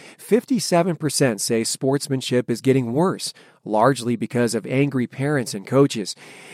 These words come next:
And nearly half say they have feared for their safety.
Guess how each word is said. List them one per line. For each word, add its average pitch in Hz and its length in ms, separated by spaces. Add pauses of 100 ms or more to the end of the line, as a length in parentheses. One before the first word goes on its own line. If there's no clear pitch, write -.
And 135 180
nearly 139 340
half 143 320
say 120 260
they 113 140
have 113 140
feared 185 420
for 175 100
their 127 160
safety. - 680